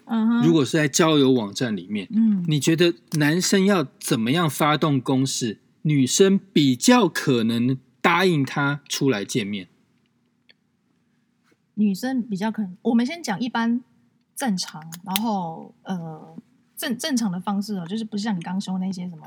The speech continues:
Speaker 1: 呃，那个哈，可能就是第一点，我觉得打入他的心里面，我觉得很重要欸。我讲正常一般，比如说像你刚刚说的，他讲话的内容是不是都只是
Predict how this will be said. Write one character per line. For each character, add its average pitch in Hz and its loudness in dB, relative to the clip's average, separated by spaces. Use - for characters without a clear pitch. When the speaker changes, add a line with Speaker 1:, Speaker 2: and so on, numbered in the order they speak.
Speaker 1:
呃， 175 -12
那 190 -6
个 175 -12
哈， 165 -16
可 269 -2
能 262 0
就 381 -8
是 330 -6
第 339 -6
一 - -10
点， 285 -2
我 190 0
觉 202 -4
得 190 -6
打 202 -2
入 269 -8
他 240 -6
的 233 -4
心 226 -2
里 180 -2
面， 208 0
我 170 -14
觉 185 -10
得 208 -4
很 202 -8
重 160 -12
要 - -14
欸。 - -10
我 214 -4
讲 190 -4
正 196 -6
常 - -12
一 170 -12
般， 156 -16
比 175 -12
如 185 -8
说 233 -4
像 226 -4
你 190 -4
刚 202 -6
刚 214 0
说 180 -10
的， 160 -18
他 208 -8
讲 180 -10
话 202 -6
的 185 -8
内 180 -8
容 165 -14
是 185 -16
不 180 -10
是 185 -10
都 175 -16
只 165 -20
是 175 -16